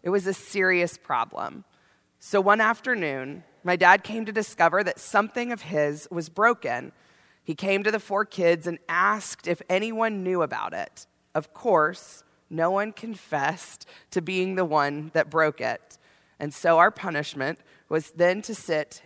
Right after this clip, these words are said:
in my brother's room until someone confessed. My older sister was released because she was the perfect child or because she wasn't even around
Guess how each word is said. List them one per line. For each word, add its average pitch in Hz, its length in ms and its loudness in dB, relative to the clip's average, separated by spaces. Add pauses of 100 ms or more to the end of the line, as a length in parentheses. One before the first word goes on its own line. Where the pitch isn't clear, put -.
in 165 100 -4
my 156 120 0
brother's 151 480 -2
room 151 420 -4 (500)
until 156 280 -6
someone 131 420 -6
confessed. - 800 -10 (680)
My 156 120 -2
older 160 200 0
sister 151 680 -4 (280)
was 185 180 0
released 202 500 2
because 208 280 -4
she 214 100 -8
was 196 260 0
the 202 100 0
perfect 202 420 -2
child 160 540 4
or 165 160 2
because 170 300 -6
she - 140 -8
wasn't 165 240 -2
even 151 160 -4
around 147 500 0